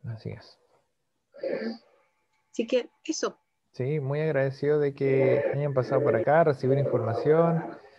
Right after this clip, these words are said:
Speaker 1: Muchas gracias por las preguntas y de verdad, cualquier cosa, por favor, dejar, eh, los datos en la planilla para así recibir novedades de, del programa con Cecilia y ya empezar a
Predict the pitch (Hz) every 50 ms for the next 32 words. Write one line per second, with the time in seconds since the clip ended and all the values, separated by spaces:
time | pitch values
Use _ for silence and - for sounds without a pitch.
0 | - - - _ - 135 135 - 135 131 135 131 139 - 127 123 117 117 - 117
1 | 117 135 160 170 165 185 185 180 180 175 147 147 143 143 143 131 135 131 131 135
2 | 156 156 135 - 131 123 - 151 139 - - 165 165 - 175 185 175 - - -
3 | 135 131 - 123 127 147 147 139 135 135 - 143 143 147 143 139 139 - - 127
4 | 127 127 123 120 117 113 117 113 107 123 127 143 147 - 175 190 - - - _
5 | - 123 120 117 113 110 113 110 113 123 143 165 170 190 214 233 226 - _ _
6 | _ _ _ _ _ - - 127 123 123 123 - 135 131 131 127 127 - 127 123
7 | 127 127 131 123 123 120 117 113 113 113 117 117 117 117 117 113 117 117 113 110
8 | 110 107 110 113 110 104 - - 110 107 107 117 113 113 110 113 110 107 - 120
9 | - - 131 131 135 139 135 127 117 110 117 117 113 117 117 110 - 110 104 -
10 | 120 117 113 113 110